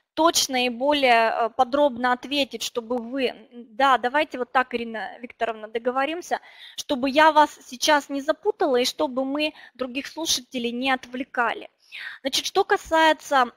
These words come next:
выбора места, так, такая чехарда, докторант просто непрерывным заложником.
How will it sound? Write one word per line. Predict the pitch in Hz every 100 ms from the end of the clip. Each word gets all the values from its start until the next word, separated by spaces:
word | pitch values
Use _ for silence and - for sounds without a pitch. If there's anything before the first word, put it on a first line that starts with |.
| 254 247
выбора | 302 302 269 254
места, | 269 330 349 - 254 220 220 _ _ _ _ _ _ _ _ _ _ _ _ _ _ _ _ _ _ -
так, | 254 220 -
такая | - 240 240
чехарда, | - 247 233 233 226 _ _ 240
докторант | 233 233 240 220 214 214 233 233 233 240 _ 247 254 247
просто | 240 247 _ 233
непрерывным | 233 233 233 233 247 247 226 220
заложником. | 226 220 233 220 214 214 _ 208 208